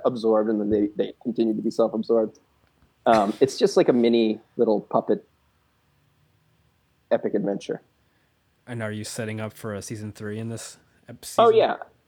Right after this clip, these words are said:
Speaker 1: I mean, the pilot ends, like, the, <laughs> someone asked me this the other day, and I said, "Oh, well, the pilot's non-canon," like, kind of as a joke.
Speaker 2: <laughs>
Speaker 1: Uh, but if I'm, you know, if I think of it that way, it really, you know, is non-canonical.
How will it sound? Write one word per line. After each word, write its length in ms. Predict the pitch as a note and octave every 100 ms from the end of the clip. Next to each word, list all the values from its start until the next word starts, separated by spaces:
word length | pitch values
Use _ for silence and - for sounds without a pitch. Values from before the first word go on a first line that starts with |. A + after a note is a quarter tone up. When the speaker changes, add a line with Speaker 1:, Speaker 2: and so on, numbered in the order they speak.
| _ -
Speaker 1:
I 100 | D#3
mean, 300 | E3+ E3 C#3+
the 80 |
pilot 380 | C#3+ F3 G3 D#3+ A2
ends, 640 | A2+ A2+ A2+ - - - _ _ _ _ _ _ _ _ _ _ _ _ _ _
like, 260 | B2+ A2+ - -
the, 140 | B2+ B2+ - - - F3 F#3 - D#4+ - _
<laughs> 200 | - _
someone 280 | G#3 G3+ F#3
asked 160 | F3+
me 180 | D#3+ C#3+
this 240 | D3 D3
the 60 | D3+
other 140 | C3
day, 240 | B2+ D3 B2+
and 100 | A#2+
I 60 |
said, 200 | A2+ B2+
"Oh, 120 | B2 C3
well, 120 | A#2+
the 100 | A#2+
pilot's 420 | C3+ A#2 A#2 -
non-canon," 640 | A2 A2 - A2+ G#2+ G2+ -
like, 180 | G#2+
kind 200 | - B2+
of 80 | A2+
as 100 | A#2
a 40 | A2
joke. 400 | G#2 A#2+ G#2 - _ _
Speaker 2:
<laughs> 100 | C#3+ - - C#3 -
Speaker 1:
Uh, 340 | B2+ A2+ G#2+ G2
but 180 | C3+ F3
if 80 |
I'm, 320 | F3+ D#3 C#3+ F3
you 80 | D#3
know, 220 | A2+ C3
if 100 | C#3
I 60 |
think 260 | C3 - C3+
of 80 | C3
it 100 | A2+
that 140 | G#2+
way, 160 | G#2+ G#2
it 80 | G#2+
really, 280 | C3 A#2+ A2+
you 120 | G#2+
know, 140 | A#2+ -
is 260 | A2 -
non-canonical. 1160 | A2 G#2+ - - G#2 G#2 - - A3 B3 -